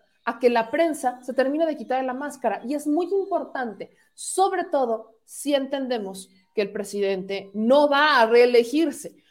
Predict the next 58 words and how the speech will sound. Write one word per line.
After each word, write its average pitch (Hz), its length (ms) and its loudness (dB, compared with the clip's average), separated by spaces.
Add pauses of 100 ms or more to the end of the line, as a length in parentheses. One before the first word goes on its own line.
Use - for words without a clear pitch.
(140)
porque 226 240 2
no 254 120 2
le 302 140 4
va 302 80 4
a 311 60 4
alcanzar 269 560 0
el 254 120 -2
tiempo 247 340 -4
para 214 260 0
consolidar 208 440 -4
el 233 80 -10
proyecto 220 280 -6
de 226 40 -8
transformación. 196 720 -8
Y 202 100 -2
aquí 190 220 -6
también 240 320 0
lo 254 80 -2
hemos 262 220 -6
dicho, - 300 -2 (340)
para 233 300 4
consolidar 226 560 0
el 330 80 0
proyecto 294 240 -2
de 294 60 -8
transformación 247 600 -6
va 294 60 -2
a 294 40 -12
tener 285 200 -8
que 277 80 -10
hacerlo 254 260 -6
la 233 80 -4
gente. 269 320 -12 (540)
Son 330 300 4
ustedes 381 600 4
quienes 247 220 2
van 262 100 -2
a 269 80 -6
tener 262 180 -4
que 269 60 -4
hacerlo, 247 300 2
y 320 40 2
por 214 160 2
ahí 262 120 2
también 302 280 -2
nos 302 80 -4
lo 254 100 0
decían, 247 380 -4
Marco 226 380 0
la 247 80 6
vez 226 140 4
pasada 247 260 4
nos 240 100 -2
lo 196 120 0
decía 190 200 -2
en 240 60 -2
la 233 60 0
audiencia, 226 400 -4